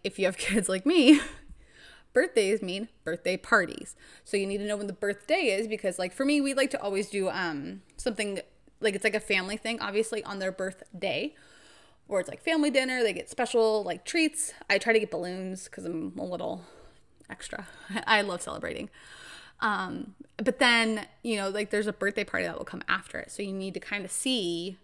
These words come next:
oh, if birthday's here, there's probably a birthday party around here, especially if, like, if nieces and nephews, you know, just everything. Schools, school start dates, school breaks, school, everything. Party days, special events,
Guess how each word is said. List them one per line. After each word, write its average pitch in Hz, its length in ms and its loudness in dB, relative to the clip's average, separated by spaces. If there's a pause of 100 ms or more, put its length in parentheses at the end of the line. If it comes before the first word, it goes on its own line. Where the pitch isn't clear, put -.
(880)
oh, 220 120 2
if 202 120 -10
birthday's 196 340 -2
here, 196 120 0
there's 180 140 0
probably 190 240 -6
a 180 40 -4
birthday 180 300 -6
party 170 320 -6
around 185 420 -8
here, 180 420 -6
especially 240 320 -6
if, 226 60 -6
like, 185 120 -6
if 185 100 -12
nieces 226 300 0
and 202 80 -4
nephews, 196 440 -4 (1120)
you 202 140 -8
know, 175 400 -4 (320)
just 233 220 -6
everything. 247 500 -2
Schools, 247 680 2
school 233 340 2
start 220 320 0
dates, 226 420 0
school 175 760 -2
breaks, - 340 4
school, 190 800 0
everything. 190 460 0 (580)
Party 226 280 4
days, 214 240 4
special 202 360 -2
events, 190 420 -2